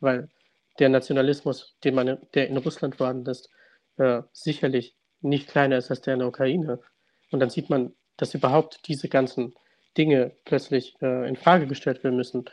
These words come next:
Solche Vorwürfe wie, wann, äh, wann kooperiere ich mit einem Land, wann mache ich irgendwelche, äh, Bedingungen für meine Kooperation, wie, äh,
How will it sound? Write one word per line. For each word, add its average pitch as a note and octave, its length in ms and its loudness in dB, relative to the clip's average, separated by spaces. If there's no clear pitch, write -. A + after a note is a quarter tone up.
Solche C#3+ 280 2
Vorwürfe C#3+ 580 2
wie, B2 240 0
wann, C3+ 340 4
äh, B2+ 260 0
wann C3 180 4
kooperiere D3+ 420 0
ich C#3+ 140 -6
mit C3+ 160 -2
einem C3 100 0
Land, C3 300 0
wann B2 420 -4
mache C3+ 200 0
ich B2+ 120 -6
irgendwelche, C3 920 -4
äh, - 40 -20
Bedingungen F3 560 8
für D#3 120 0
meine C#3+ 200 4
Kooperation, C#3 680 0
wie, B2+ 200 0
äh, B2+ 340 -2